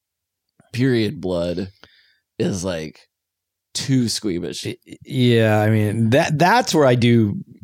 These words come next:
Speaker 2: sense De Palma's intention. You know, I,
Speaker 1: Yeah.
Speaker 2: I, I don't doubt his intention there, and, and it's effective. It's
Speaker 1: Yeah, 'cause
Speaker 2: like I
Speaker 1: that
Speaker 2: said, if, if that movie just,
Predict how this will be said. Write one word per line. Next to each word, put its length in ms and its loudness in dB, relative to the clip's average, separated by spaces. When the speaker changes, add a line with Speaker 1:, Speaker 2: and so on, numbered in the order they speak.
Speaker 2:
sense 420 -6
De 180 -6
Palma's 640 -6
intention. 600 -12
You 160 -12
know, 100 -14
I, 160 -12
Speaker 1:
Yeah. 380 -4
Speaker 2:
I, 60 -4
I 40 0
don't 320 -4
doubt 300 -4
his 240 -12
intention 560 -12
there, 240 -12
and, 260 -10
and 340 -8
it's 200 -8
effective. 600 -6
It's 100 -4
Speaker 1:
Yeah, 100 4
'cause 80 2
Speaker 2:
like 100 2
I 40 2
Speaker 1:
that 100 2
Speaker 2:
said, 260 2
if, 160 0
if 180 -2
that 200 2
movie 260 4
just, 340 -2